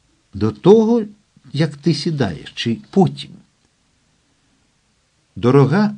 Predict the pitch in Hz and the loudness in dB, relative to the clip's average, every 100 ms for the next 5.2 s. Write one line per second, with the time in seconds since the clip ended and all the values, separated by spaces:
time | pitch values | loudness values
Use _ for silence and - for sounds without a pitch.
0 | - 180 196 143 - - _ _ _ _ | -6 -2 0 -2 -6 -14 _ _ _ _
1 | - 98 - - 226 202 220 185 175 127 | -12 -10 -6 0 2 4 2 0 0 2
2 | 170 220 208 180 110 69 - _ _ - | 2 2 0 0 -4 -8 -18 _ _ -20
3 | _ 95 95 95 147 208 208 190 - 120 | _ 0 0 2 2 2 2 0 0 0
4 | 175 165 139 139 143 156 123 160 160 131 | 2 2 4 4 2 0 0 0 -2 -4
5 | - | -12